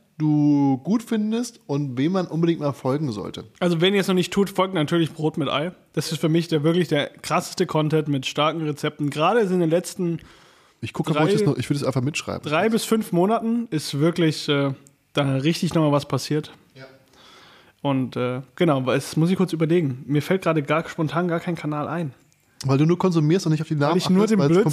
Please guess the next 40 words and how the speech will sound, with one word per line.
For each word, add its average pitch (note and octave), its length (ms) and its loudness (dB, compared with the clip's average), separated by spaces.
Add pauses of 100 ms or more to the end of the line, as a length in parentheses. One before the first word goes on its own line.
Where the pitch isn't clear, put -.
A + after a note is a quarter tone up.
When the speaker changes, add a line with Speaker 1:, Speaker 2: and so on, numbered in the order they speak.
(120)
Speaker 1:
kompletter-, F3+ 120 4
Speaker 2:
konsumiere. D#3 380 2
Speaker 1:
komplett D3 260 0
krank C3+ 240 -2
Speaker 2:
Weil E3 80 4
Speaker 1:
ist, F3 100 -4
was B2+ 140 -2
du B2 100 -6
anguckst. A#2 240 -4
Speaker 2:
Instagram F#3+ 420 2
für F3+ 100 -2
mich F3+ 180 0
nur F#3+ 100 2
noch F#3 100 2
so E3+ 60 0
ein E3+ 100 2
Ding F3+ 160 2
ist, F#3+ 140 -4
dass D#3+ 140 -4
ich D3 100 -4
nicht F3 320 -2
über D#3+ 140 -2
irgendwas E3 280 -2
nachdenken D#3+ 420 -2
muss. D3 220 -12 (920)
Speaker 1:
Wie C3 60 -6
heißen G3 240 -4
denn C#4 100 -4
die C#3+ 120 -4
mit A#2+ 100 -8
dem, A2+ 260 -6
mit A#2+ 120 -8
dem A#2 160 -6 (100)
Hallo? D#3+ 640 0 (340)
Guck, G3 80 2 (120)
guck A#3 100 2
mal A3 60 2
bitte A3 140 0
grad G3+ 220 0
nach. D#3+ 200 0